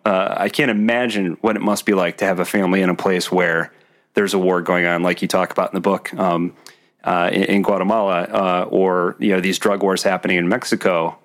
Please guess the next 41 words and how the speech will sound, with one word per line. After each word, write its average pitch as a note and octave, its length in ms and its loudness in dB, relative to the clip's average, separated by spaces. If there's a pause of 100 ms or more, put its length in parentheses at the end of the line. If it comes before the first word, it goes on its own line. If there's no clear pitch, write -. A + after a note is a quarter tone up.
um, F2+ 280 0
and G#2 160 2
having A#2+ 240 0
to A2 60 2
make A2+ 260 2
that G#2 180 -2
decision F#2 720 -2
to G#2+ 100 -4
try G2 280 0
to, E2+ 180 0 (240)
to A2 100 -2
take A2+ 280 -2
my G2+ 140 0
entire F#2+ 300 -2
family, G2+ 360 0
uproot G#2 460 0
them G2 280 0 (380)
from G#2 180 2
the F2 80 0
culture C3+ 400 0
that G2+ 100 0
I F#2+ 80 0
grew G2+ 240 2
up G2+ 120 -2
with G#2 160 -2
and G#2 100 0
that F#2+ 100 2
I F#2+ 80 2
know G#2 180 2
and F2+ 120 0
love, E2+ 540 -2 (180)
and, F2 420 -2 (640)
you A2 80 4
know, E2+ 200 0
and G2+ 200 0
go A2 140 2
into G2 140 0
a F2+ 40 -2
completely A2 480 0
foreign F#2+ 340 0
land. F#2 440 -2